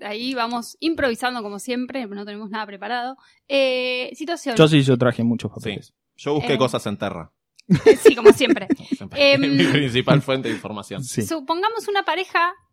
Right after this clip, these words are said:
Speaker 1: eh, donde una de las personas, eh, vive en un horario normal de, de, dura-, diurno, de
Speaker 3: De
Speaker 1: día,
Speaker 3: catorce
Speaker 1: de
Speaker 3: horas a
Speaker 1: Sí, bueno,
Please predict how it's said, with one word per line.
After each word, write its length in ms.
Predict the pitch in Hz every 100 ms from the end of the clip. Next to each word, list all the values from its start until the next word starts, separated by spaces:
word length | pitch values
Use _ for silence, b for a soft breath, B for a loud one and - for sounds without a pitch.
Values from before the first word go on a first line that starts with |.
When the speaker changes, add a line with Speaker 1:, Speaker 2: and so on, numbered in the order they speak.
| -
Speaker 1:
eh, 540 | 254 240 233 233 233 240
donde 920 | 254 254 247 247 240 240 233 233 - _ _ _
una 260 | 277 302 294
de 60 |
las 160 | 269 247
personas, 720 | 262 262 311 294 302 - - _ _ - _
eh, 540 | 240 220 208 196 190 190 190 262 _ _ _ _ _ _ _ _
vive 480 | 226 247 277 269 349 _ _ _
en 200 | 226 208
un 140 | 226
horario 440 | 226 226 233 220 -
normal 560 | 208 190 202 233 220 240
de, 760 | 208 208 190 180 175 180 185 208
de, 180 | - 196 190
dura-, 300 | 196 202 190
diurno, 920 | 208 196 202 214 254 262 233 240 277 -
de 100 | 214
Speaker 3:
De 60 |
Speaker 1:
día, 100 | 214
Speaker 3:
catorce 360 | 247 - - 120
Speaker 1:
de 40 | 117
Speaker 3:
horas 300 | 120 117 107
a 260 | 95 92 - _ _ 240 - 220 - 208 - _ -
Speaker 1:
Sí, 360 | - 269 254
bueno, 360 | 240 214 226